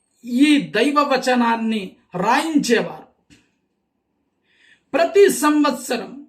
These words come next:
రంజాన్ నెలలో హజరతే జిబ్రాయిల్ అలైహి స్సలాతు వస్సలాం వచ్చి ప్రవక్త వారితో ఖురాన్ను మళ్ళీ చదివేవారు,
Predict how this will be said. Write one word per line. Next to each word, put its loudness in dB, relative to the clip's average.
రంజాన్ 4
నెలలో 2
హజరతే 2
జిబ్రాయిల్ 0
అలైహి 0
స్సలాతు -2
వస్సలాం -2
వచ్చి -4
ప్రవక్త -2
వారితో 0
ఖురాన్ను 2
మళ్ళీ 0
చదివేవారు, 0